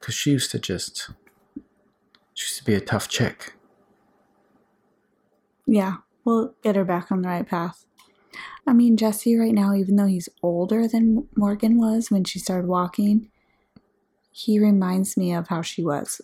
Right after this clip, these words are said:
Speaker 2: when she started walking. I think it's more this stage. He's walking, he's excited about it. He's like, "The world is my
Speaker 1: <laughs>
Speaker 2: oyster now. I'm gonna
Speaker 1: Yeah.
Speaker 2: try all these new things. I'm
Speaker 1: Yeah.
Speaker 2: gonna walk over there and I'm gonna walk,
Speaker 1: Mm-hmm.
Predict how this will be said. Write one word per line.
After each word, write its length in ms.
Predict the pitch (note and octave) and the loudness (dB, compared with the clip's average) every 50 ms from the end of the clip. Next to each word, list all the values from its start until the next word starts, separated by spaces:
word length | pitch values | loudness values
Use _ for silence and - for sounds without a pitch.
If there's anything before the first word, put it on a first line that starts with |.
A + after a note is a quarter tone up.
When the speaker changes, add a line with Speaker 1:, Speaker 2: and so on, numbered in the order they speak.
| _ _ | _ _
Speaker 2:
when 160 | - F#3+ F3+ | -2 -2 -2
she 140 | E3+ - F#3+ | -2 -4 -6
started 280 | - - F3 E3+ E3+ E3+ | -6 -6 -4 -4 -4 -2
walking. 520 | D#3 C#3+ D3 - - - - G#3 C4 - - | -4 -4 -4 -6 -10 -12 -10 -10 -10 -6 -6
I 80 | G3 | -2
think 200 | F3+ G3 G3 F3+ | 0 0 0 0
it's 140 | F3+ F3 - F#3 | 0 0 0 0
more 180 | F3+ E3+ E3 | 0 0 0
this 200 | D#3+ D#3+ D#3 - | -2 -4 -6 -6
stage. 640 | - - - - D#3 D3 C3 - - E3+ - - - _ _ _ _ _ _ _ | -8 -10 -8 -6 -6 -4 -4 -6 -8 -8 -10 -14 -20 _ _ _ _ _ _ _
He's 280 | - G#3 G3 F#3 E3+ | -4 -2 -2 -2 -2
walking, 520 | E3 E3 D#3+ E3 E3+ - - F#3+ F3+ F3 F3 | -2 -4 -4 -4 -6 -6 -6 -4 -2 0 0
he's 180 | E3+ F3+ E3+ F3 | 0 -2 -2 -4
excited 600 | E3+ E3 - - - - E3+ E3+ E3 F3+ F3 F3 | -4 -6 -6 -8 -8 -8 -8 -6 -4 -4 -2 -2
about 280 | E3+ F3 E3 E3 E3 | -2 -4 -4 -4 -2
it. 140 | E3 E3 - | -2 -4 -4
He's 220 | - F3+ F3 E3+ F3 | -4 -4 -4 -2 -2
like, 240 | D#3+ D#3 D#3 - - | -4 -4 -6 -6 -6
"The 100 | F3+ E3 | -4 -4
world 300 | E3+ D3 D3 D#3 D#3 F3 | -2 -2 -2 -2 -2 -4
is 160 | E3 E3+ - | -6 -4 -4
my 260 | E3+ F3 F3 F3 F3 | -4 -2 -2 -2 -2
Speaker 1:
<laughs> 540 | E3+ D3 - - B2+ A#2+ C3 A#2+ - - - | -2 -2 0 0 0 -2 -2 -4 -8 -6 -4
Speaker 2:
oyster 420 | F3+ F3+ F3 F3 - - - G3 G3 | -2 0 0 -2 -2 -2 -2 0 0
now. 360 | G3 F#3+ F#3+ F#3 F#3 F3+ F3+ | 0 0 0 -2 -2 -2 -2
I'm 80 | F#3 F#3 | 0 0
gonna 120 | B2+ A#2 | 2 2
Speaker 1:
Yeah. 160 | A2+ A2+ B2 B2+ B2 | 0 0 -4 -6 -8
Speaker 2:
try 260 | - - F#3+ F3+ F3+ | -6 -4 -4 -2 -2
all 80 | F3 F3 | 0 0
these 220 | F3+ F3 E3+ - | 0 0 0 -2
new 160 | F#3 F3+ F3 | -2 -2 -2
things. 460 | F3 - - G3 F#3 F#3 F3+ F#3 F3+ - | -2 -2 -2 0 0 0 0 0 2 2
I'm 120 | - - | 2 2
Speaker 1:
Yeah. 60 | F3+ | 2
Speaker 2:
gonna 180 | F#3 F3 F3 E3+ - _ _ _ _ _ _ _ _ _ _ _ _ _ _ _ _ _ | 0 0 -2 -6 -8 _ _ _ _ _ _ _ _ _ _ _ _ _ _ _ _ _
walk 460 | F#3+ G3 F#3+ F3+ F3+ F3+ F#3+ G3 - | -4 -2 -2 -2 -2 -2 -2 -2 0
over 160 | G#3+ G#3 G3 | 0 0 2
there 260 | F#3+ G#3 A3+ A#3 G#3 F#3 | 2 2 2 2 2 2
and 120 | E3+ E3+ | 0 0
I'm 60 | E3+ | 0
gonna 140 | F3 E3+ F3 | 0 2 2
walk, 140 | C3+ B2+ C3 | 2 2 2
Speaker 1:
Mm-hmm. 160 | C3 B2+ C3 | 2 2 0